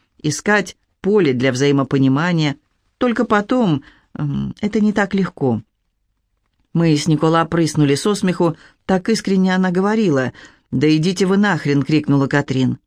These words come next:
«Извини, Кэт, извини, я просто нервничаю». Я не могла ей сказать, что нервничала-то я отчасти потому, что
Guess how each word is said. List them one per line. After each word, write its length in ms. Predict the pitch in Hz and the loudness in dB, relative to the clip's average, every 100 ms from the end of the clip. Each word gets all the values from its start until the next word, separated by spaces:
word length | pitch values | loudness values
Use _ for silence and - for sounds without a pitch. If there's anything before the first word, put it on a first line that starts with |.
| _ _ _ | _ _ _
«Извини, 640 | - 131 135 160 160 180 202 | -6 -2 0 2 2 2 0
Кэт, 320 | 220 220 220 - _ - | 0 0 -2 -14 _ -4
извини, 480 | 226 214 233 214 | -2 0 2 2
я 140 | 202 208 | 0 0
просто 340 | 190 185 190 | -2 -2 0
нервничаю». 720 | 175 143 131 135 - 135 131 - _ _ _ _ | 0 0 0 0 0 -2 -4 -6 _ _ _ _
Я 180 | - 180 | -6 0
не 100 | 175 | 0
могла 260 | 170 160 151 | 0 2 2
ей 220 | 139 143 | 2 0
сказать, 480 | - 147 147 165 156 - - | 0 0 0 0 -4 -14 -16
что 220 | - 165 | -4 0
нервничала-то 720 | 175 202 156 143 - 139 139 | 2 2 2 0 0 -2 0
я 160 | 139 139 | 2 2
отчасти 420 | 135 160 151 147 | 0 0 0 -4
потому, 320 | - 151 156 | -2 0 0
что 240 | - 151 | 0 -2